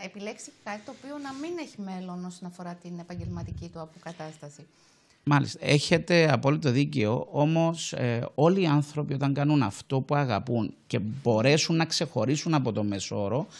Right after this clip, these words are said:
Speaker 2: έχουν μέλλον. Να πούμε ένα παράδειγμα. Ένα παιδί το οποίο λατρεύει τα φιλολογικά μαθήματα. Θεωρητικά θα πει κάποιος, δεν έχει μέλλον για διορισμό στο δημόσιο σχολείο, έτσι.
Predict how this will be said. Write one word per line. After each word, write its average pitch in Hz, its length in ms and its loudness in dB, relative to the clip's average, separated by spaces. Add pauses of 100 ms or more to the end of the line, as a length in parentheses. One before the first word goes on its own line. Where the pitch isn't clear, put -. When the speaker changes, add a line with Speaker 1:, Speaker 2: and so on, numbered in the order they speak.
(180)
Speaker 2:
έχουν 147 360 4
μέλλον. 92 300 -2
Να 139 120 0
πούμε 196 200 0
ένα 202 140 -2
παράδειγμα. 117 640 2 (680)
Ένα 196 300 6
παιδί 156 320 4
το 180 140 2
οποίο 185 560 2
λατρεύει 170 520 2
τα 175 200 0
φιλολογικά 165 520 0
μαθήματα. 117 760 2 (220)
Θεωρητικά 151 600 2
θα - 160 -4
πει - 100 -4
κάποιος, 208 520 -4 (260)
δεν 196 220 2
έχει 139 220 4
μέλλον 95 480 0
για 117 160 0
διορισμό 117 760 2
στο - 180 -6
δημόσιο 113 380 0
σχολείο, 104 400 -2
έτσι. 156 440 -2